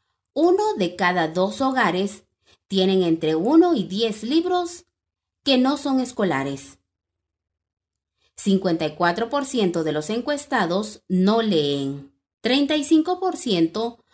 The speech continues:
no han leído un libro en su vida. Cuarenta y uno por ciento dedica su tiempo libre a ver televisión. Cuarenta por ciento de los mexicanos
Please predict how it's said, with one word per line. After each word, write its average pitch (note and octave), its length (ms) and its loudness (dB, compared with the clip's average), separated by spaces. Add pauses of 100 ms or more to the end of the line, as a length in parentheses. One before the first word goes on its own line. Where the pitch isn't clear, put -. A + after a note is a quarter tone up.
(140)
no C4 320 4
han C#4 240 4
leído C#4+ 640 0
un G#3+ 260 4
libro C#4+ 340 0
en A#3+ 120 -2
su A#3 160 -6
vida. D3 500 -4 (1120)
Cuarenta F3 400 2
y E3 100 2
uno F3+ 220 2
por D4 160 -2
ciento G#3 640 -2 (100)
dedica D#4+ 460 2
su F4+ 160 -4
tiempo G3 460 0
libre A3 580 -4
a F#3 120 0
ver D#3 280 0
televisión. F#3+ 800 -2 (220)
Cuarenta G#3+ 580 2
por D#4 160 -2
ciento F3 400 -2
de D#3+ 80 0
los D3+ 200 -2
mexicanos A#3 840 -2